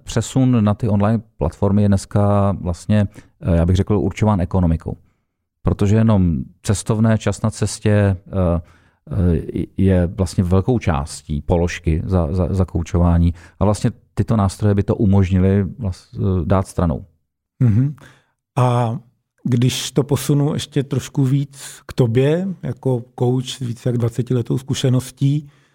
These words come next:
Speaker 2: v oblasti a ve světě, který je proměnlivý, kde existují tyhle trendy, eh, co je ten tvůj trend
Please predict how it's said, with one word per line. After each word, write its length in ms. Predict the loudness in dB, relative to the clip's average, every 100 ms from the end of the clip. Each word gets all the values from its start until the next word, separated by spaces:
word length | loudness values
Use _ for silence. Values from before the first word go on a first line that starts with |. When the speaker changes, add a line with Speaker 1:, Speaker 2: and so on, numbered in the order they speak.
| _ _ _ _ _ _ _ -18
Speaker 2:
v 40 | -2
oblasti 520 | 2 2 0 -2 0
a 40 |
ve 100 | 0
světě, 480 | 0 -2 0 0 0
který 260 | -2 -4 -4
je 80 |
proměnlivý, 720 | -2 0 2 2 0 0 -2 -2
kde 140 | -2
existují 580 | -2 -4 -4 0 0 0
tyhle 280 | -2 -2 -2
trendy, 640 | 0 0 2 2 0 -6 _ _ _ -4
eh, 40 | 0 2 2 0 0 0 -2 -8 -16 -8
co 160 | 0
je 80 | 0
ten 160 | 0 0
tvůj 320 | 2 4 4
trend 540 | 0 0 -2 -4 -12